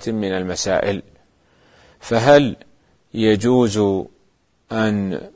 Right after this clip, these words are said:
فما حكم مخالفة المجتهد لإجماع الأمة؟ ولا شك أنه لا يجوز للمجتهد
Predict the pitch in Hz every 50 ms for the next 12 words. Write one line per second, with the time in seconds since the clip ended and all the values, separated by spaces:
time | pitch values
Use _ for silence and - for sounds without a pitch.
0 | - - - - - - - - - 135 135 147 151 151 - 170 160 - - 131
1 | 127 117 110 107 107 - - 120 120 117 110 - - 101 - - 101 101 104 117
2 | 120 113 - - 127 127 127 131 131 131 - _ _ _ _ _ _ - - 98
3 | 104 101 98 101 95 104 101 107 107 107 107 104 98 101 104 104 101 101 - -
4 | - - - 113 117 113 - 80 92 87 87 85 90 92 - - _ _ _ _
5 | _ _ _ _ _ _ _ _ _ _ _ _ _ _ _ _ _ _ _ _
6 | _ _ _ _ - 113 107 110 113 113 113 113 113 110 110 107 107 101 - -
7 | - 381 466 508 _ _ _ _ _ _ _ _ _ _ _ _ _ _ _ _
8 | _ _ _ _ _ _ _ _ _ _ _ _ _ _ _ _ _ _ _ _
9 | _ _ _ _ _ _ _ - 120 139 156 160 165 - 190 175 - - - 143
10 | 131 120 120 120 120 113 98 110 110 107 107 117 135 147 143 139 131 131 123 113
11 | 113 113 107 104 104 104 107 113 110 - - 120 110 110 117 113 113 120 -